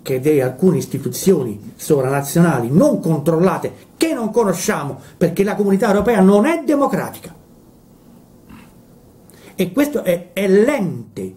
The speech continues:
nel mondo che ha il più grave deficit di carattere democratico e morale. Non esiste qualcosa di peggio, persino le dittature, perché almeno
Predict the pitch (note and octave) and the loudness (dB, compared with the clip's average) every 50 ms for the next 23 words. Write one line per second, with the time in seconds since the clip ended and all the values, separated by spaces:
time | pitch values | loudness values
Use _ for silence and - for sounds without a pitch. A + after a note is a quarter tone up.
0 | - - B2+ C#3 C#3 C3 C3 C3 C#3+ F3 A3+ B3 A#3+ A#3 G#3 A#3 A3+ - - - | -10 -4 -2 0 0 0 2 2 2 2 2 2 2 2 2 2 0 -2 -6 -14
1 | - - - - - - - - E3 D#3+ D#3+ D3 - - E3 D#3 C#3 C3 C#3 F3 | -20 -20 -20 -20 -20 -8 -4 -2 0 0 0 -2 -2 0 0 0 0 2 2 2
2 | A#3 B3+ B3 A#3 G#3 E3+ D3+ - - - _ _ - B2+ B2 E3 G#3+ A#3+ A3 A3+ | 2 2 0 -2 -4 -4 -4 -6 -8 -14 _ _ -14 -6 -2 0 0 0 0 -2
3 | A3+ G3+ - - G#3+ - - - G3 F#3+ - - - - - C3 C3 - C#3 D#3+ | -6 -6 -4 -2 -4 -2 -2 -2 -4 -4 -6 -10 -16 -8 -4 -4 -2 0 0 0
4 | G3 G3+ G3 - - F3 E3+ E3 D#3+ E3 - - - - - - - C#3 B2+ C#3 | 0 -2 -4 -4 -2 0 2 2 0 -2 -4 -12 -20 -20 -20 -16 -6 -2 0 0
5 | B2+ C3+ D3+ D3 F#3 G3+ A3+ A#3+ A#3 A3+ G#3+ - A#3 A3 G#3 G#3 - - - - | 2 0 0 2 2 2 0 0 -4 -6 -4 -2 0 0 -2 -2 -8 -14 -20 -20
6 | _ _ - E3+ E3+ E3 E3+ E3+ D#3 - - G2+ F#2 F#2 - - _ - - - | _ _ 2 4 6 6 6 4 2 0 -2 -6 -10 -12 -14 -18 _ -20 -10 -2
7 | - E3+ F3 F#3 G3 F#3+ B3+ C#4+ C4 - - - - - G#3+ G3 - - A3 A3 | 0 2 4 4 4 4 4 4 4 4 2 0 0 0 0 -2 0 0 0 2
8 | A3+ G#3 G#3 - D#3+ B2+ A#2 - - A#2 G2 - - - - - - G3+ F#3+ - | 4 4 4 4 2 -2 -4 -6 -8 -10 -10 -10 -12 -20 -18 -4 0 0 0 2
9 | - - D#4 D4 C#4+ C4+ C#4 B3 C4+ A3 - B3+ A#3 G3 A3+ F3+ D#3 C#3 C#3 - | 2 2 4 4 4 2 2 0 0 0 0 0 2 4 4 4 4 4 0 -2
10 | - C#3+ - - E3 E3+ G#3 A3+ G3+ D#3+ C3 - | -4 -4 -2 0 2 2 4 4 4 2 0 -2